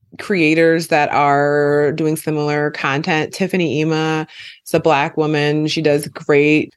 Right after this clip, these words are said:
content related to body stuff as well. So Tiffany Ema, Jamie Karoma's, I might saying, I might be saying her last name wrong, but she does amazing body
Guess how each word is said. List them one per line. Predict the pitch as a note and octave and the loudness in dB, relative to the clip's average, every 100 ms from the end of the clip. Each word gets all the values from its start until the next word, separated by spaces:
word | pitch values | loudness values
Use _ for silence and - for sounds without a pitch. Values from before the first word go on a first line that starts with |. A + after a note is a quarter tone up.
| - | -4
content | F3 D3+ E3 A#2+ | -2 0 -2 -2
related | C#3+ C#3 D3 | 0 0 0
to | E3+ | 0
body | C#3+ C#3 D3 | 0 0 0
stuff | D3 D#3+ D3+ | -2 -2 -2
as | D#3 D3 | -4 -2
well. | D3+ C3+ C3+ C3+ D3 - - - _ _ _ _ | 0 2 2 0 -2 -8 -18 -20 _ _ _ _
So | - E3 | -4 -2
Tiffany | G#3 A3 A3 | 0 0 0
Ema, | D#3+ D#3+ D#3 D#3 D3 | 0 0 0 0 -2
Jamie | D#3+ D#3+ D#3 E3+ | 0 0 2 0
Karoma's, | - E3+ D3+ D#3 D3 C#3+ - _ _ _ - | -2 -2 0 2 0 -2 -6 _ _ _ -8
I | B2+ C#3 | -2 0
might | C#3 C3 | 0 -2
saying, | - C3+ C3+ | -2 -4 -4
I | - | -4
might | C3+ C3+ | -4 -4
be | D#3+ | -4
saying | D3 D3 | -4 -2
her | C3 | -2
last | B2 C#3 | -4 -4
name | C3+ C3+ C#3+ - - - _ _ - | -6 -6 -10 -18 -20 -20 _ _ -4
wrong, | F#3 F3+ F3+ F3 | 2 2 2 0
but | - | -2
she | G3+ | 0
does | F#3 F#3+ - | 0 -2 -2
amazing | F3 F3 E3+ E3+ E3+ D#3+ D#3 D#3+ F#3 D#3+ - - - - | 0 2 2 2 2 2 2 0 -2 -6 -12 -18 -20 -8
body | - D3+ D#3 D3+ D3 D3+ | -2 0 2 2 2 0